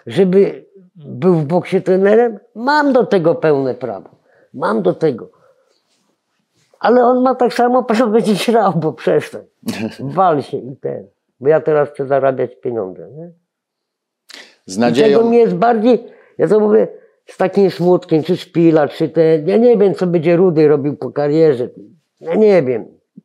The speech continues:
Speaker 1: Też mistrz świata, nie? Tomek Adamek na przykład nie jest trenerem, nie? Darek Michalczewski na pewno się udziela dla sportu bardziej niż, niż by sobie ludzie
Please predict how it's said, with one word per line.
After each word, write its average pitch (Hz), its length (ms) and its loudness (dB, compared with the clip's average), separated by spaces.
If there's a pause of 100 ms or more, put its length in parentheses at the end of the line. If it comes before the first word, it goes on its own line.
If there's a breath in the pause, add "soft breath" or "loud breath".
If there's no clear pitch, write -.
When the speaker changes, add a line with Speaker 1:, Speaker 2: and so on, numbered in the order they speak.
(500)
Speaker 1:
Też 127 220 0
mistrz 123 300 -6
świata, 131 440 -4
nie? 135 240 -12 (640 soft breath)
Tomek 165 320 2
Adamek 160 420 0
na 156 120 0
przykład 147 340 -2
nie 175 180 4
jest 139 260 0
trenerem, 117 540 -2
nie? 135 180 -10
Darek 156 380 2
Michalczewski 156 1000 -2
na 151 140 -2
pewno 170 440 0
się 165 200 -4
udziela 160 760 0 (960 loud breath)
dla 139 200 0
sportu 143 640 -2 (300 loud breath)
bardziej 123 440 -2
niż, 123 300 -4 (240)
niż 123 340 -2 (520)
by 123 200 -10
sobie 127 300 0
ludzie 120 420 -2